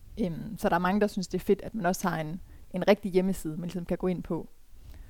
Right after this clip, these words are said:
Plus det, så går mange af vores, øh, posts ligesom tabt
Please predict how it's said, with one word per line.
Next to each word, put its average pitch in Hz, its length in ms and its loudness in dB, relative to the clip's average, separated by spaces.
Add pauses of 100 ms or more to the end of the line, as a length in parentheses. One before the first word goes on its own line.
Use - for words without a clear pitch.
(260)
Plus 208 260 0
det, 208 180 2
så 190 140 0
går 185 160 0
mange 180 280 2
af 175 60 2
vores, 170 440 -2
øh, 160 260 0
posts - 460 -2
ligesom 175 360 -2
tabt - 400 0